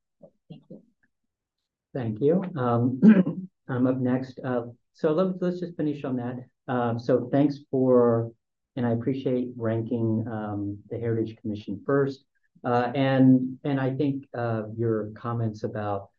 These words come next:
Speaker 2: the factors that you're taking to look at what, how to preserve heritage, and your, your comment there about trying to learn more about Sunnyvale's heritage.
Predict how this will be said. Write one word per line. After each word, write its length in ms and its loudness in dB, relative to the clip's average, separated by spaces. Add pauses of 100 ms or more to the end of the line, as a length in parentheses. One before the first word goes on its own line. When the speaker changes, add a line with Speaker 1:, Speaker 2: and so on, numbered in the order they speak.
(240)
Speaker 2:
the 80 -4
factors 540 -6
that 140 -12
you're 100 -8
taking 380 -6
to 60 -8
look 240 -6
at 160 -10
what, 280 -10
how 180 -10
to 60 -8
preserve 480 -8
heritage, 420 -6 (720)
and 280 2
your, 280 2
your 140 -2
comment 400 0
there 180 0
about 340 -6
trying 300 -6
to 80 -6
learn 280 -4
more 200 -4
about 240 -8
Sunnyvale's 400 -8
heritage. 420 -6